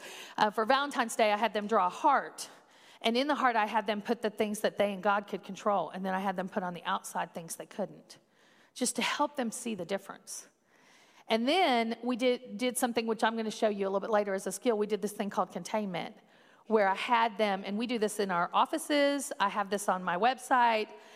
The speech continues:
your mental health coach dot com. It's a, we made little worry gobblers for the kids during covid. All our loved and cherished camp girls. You just take a Kleenex box, you wrap it up really cute, and make, give it little teeth and stuff.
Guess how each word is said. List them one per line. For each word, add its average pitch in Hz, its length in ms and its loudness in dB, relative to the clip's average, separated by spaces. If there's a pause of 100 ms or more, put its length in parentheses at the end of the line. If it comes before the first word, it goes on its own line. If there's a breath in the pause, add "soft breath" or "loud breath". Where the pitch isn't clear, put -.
(180 loud breath)
your 226 140 2
mental 214 220 2
health 208 180 2
coach 208 240 -2
dot - 160 0
com. 220 300 0
It's 226 120 -2
a, 247 60 2 (120)
we 254 120 -2
made 240 220 0
little 233 260 0
worry 233 260 0
gobblers 349 460 0
for 339 140 -4
the 349 40 0
kids 359 360 0
during 349 200 -2
covid. 370 440 0 (320)
All 247 120 4
our 247 120 2
loved 247 240 0
and 240 80 -6
cherished 269 320 -2
camp 269 200 -4
girls. 302 300 2 (240 loud breath)
You 254 60 6
just 269 120 2
take 285 180 2
a 247 40 -2
Kleenex 254 400 -2
box, - 280 2
you 254 60 0
wrap 220 240 2
it 226 100 0
up 226 140 0
really 220 200 -2
cute, 214 480 0
and 196 80 -6
make, 190 240 -4 (260)
give 202 140 0
it 202 60 -10
little 202 140 -2
teeth 214 340 -2
and 208 120 -2
stuff. 214 240 2